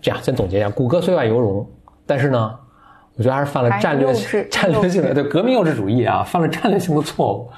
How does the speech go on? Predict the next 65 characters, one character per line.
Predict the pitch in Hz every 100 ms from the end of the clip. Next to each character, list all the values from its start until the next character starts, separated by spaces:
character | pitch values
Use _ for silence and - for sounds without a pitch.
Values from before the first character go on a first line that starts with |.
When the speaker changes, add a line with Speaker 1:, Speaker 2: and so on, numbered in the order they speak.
| - -
Speaker 1:
最 | -
大 | 233 185
的 | 170
问 | 139
题 | 117
不 | 120 120 117
是 | 143
那 | 165 190 175
些， | - - - - _ - -
就 | 180
换 | 170 180
句 | 151
话 |
说， | 135 135
如 | 135 143
果 |
今 | 120 135
天 | 127 123
突 | 156
然 | 147
明 | 131
天 | 135 131 - - _ _ _ _ -
出 | 151
版 | 110
社 | 139 123
什 | 107
么 | 104 117
大 | 120
家 |
都 | 139
同 | - 110
意 |
说， | 104 196
哎， | 262 - - _
扫 | - 104
书 | 104 190
真 | 285 247
是 |
一 |
件 | 170 -
很 |
了 | 117 -
不 |
起 | - -
的 |
事 | - -
儿， | -
大 | 175
家 |
一 |
起 | 190 123
干 | 147 87
吧， | 87 - _ _ _
人 | 262 294 285 -
有 | 175 151
个 | 214
五 | 180
年 | 117 120
这 | 156
事 | -
儿 |
干 | 156
完 | 107 92
了。 | 113 - - - -
Speaker 2:
嗯。 | 202 190 190 196